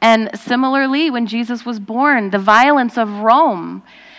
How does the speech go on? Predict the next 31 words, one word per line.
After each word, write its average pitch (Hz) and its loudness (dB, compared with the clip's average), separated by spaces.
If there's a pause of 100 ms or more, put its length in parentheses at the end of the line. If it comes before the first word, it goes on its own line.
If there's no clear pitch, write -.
(100)
it - -8
was 254 -2
brutally 302 0
occupying 226 2
the 202 -6
Jewish 226 -8
people 202 0
in 208 -4
that 262 2
land, 185 -4 (320)
along 226 4
with 254 -4
many 233 0
other 214 0
nations 196 -6
on 190 2
earth. 226 -2 (440)
So 269 0
innocent 277 0
people 226 0
at 202 0
the 214 -6
time 240 -2
were 214 -4
being 208 -6
crucified 220 -4
by 190 0
the 190 -4
thousands, 208 -2
up - -6
to 220 -2